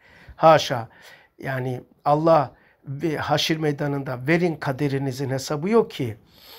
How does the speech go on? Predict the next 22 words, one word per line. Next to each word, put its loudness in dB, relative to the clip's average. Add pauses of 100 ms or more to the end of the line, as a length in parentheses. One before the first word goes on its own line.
(600)
Verin 6
yaptıklarınızın 0
hesabı -12
var. -14
Adama 2
diyorum, -2
"Derse 0
niye -2
gelmedin?" 0 (500)
"Hocam 6
nasibim 4
yoktu." 2
diyor. -12
"Yani 6
Allah 10
mı 4
nasip 0
etmedi?" -6
"Öyle 0
oldu." 0
diyor. -12
Bak. -14